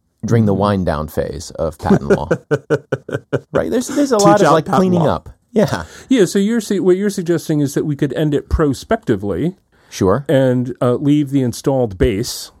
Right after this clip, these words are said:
Speaker 1: Right.
Speaker 3: uh, thereby setting aside the question whether there would be some takings problem, for example,
Speaker 1: Right.
Speaker 3: with canceling the installed base.
Speaker 1: Right.
Speaker 3: So you just let them expire,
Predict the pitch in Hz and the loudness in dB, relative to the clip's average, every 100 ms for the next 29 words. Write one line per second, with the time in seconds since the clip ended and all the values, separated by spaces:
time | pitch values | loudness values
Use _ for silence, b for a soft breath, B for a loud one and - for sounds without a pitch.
0 | _ - - 82 110 - 120 113 107 107 | _ -16 -4 -4 -4 -4 -2 0 0 -2
1 | _ _ - 110 120 131 123 120 110 104 | _ _ -10 -4 0 0 0 0 0 -2
2 | 92 _ b b b _ _ _ - 147 | -6 _ b b b _ _ _ -2 0
3 | 131 110 - 131 123 113 104 120 107 127 | 0 -2 0 0 2 0 -4 -4 -4 -6
4 | 110 107 113 110 104 98 95 _ - 120 | -6 -2 -2 -2 0 -2 -4 _ -16 -4
5 | 110 107 98 104 98 101 90 - 143 101 | -2 -2 -4 -4 -4 -6 -6 -4 -4 -4
6 | 92 - 95 80 80 80 90 85 85 80 | -8 -8 -10 -8 -10 -8 -10 -8 -10 -6
7 | 110 95 85 - 156 143 - 95 82 76 | -2 0 -2 -6 -2 -2 -2 -6 -6 -10
8 | 71 - 62 - 82 65 - - B 117 | -12 -12 -12 -12 -14 -14 -18 -16 B 0
9 | 82 _ 180 156 143 139 127 - 123 104 | -2 _ 2 2 0 0 -2 0 -2 -2
10 | - - 165 135 92 82 117 | -6 -6 -2 0 -2 -2 -6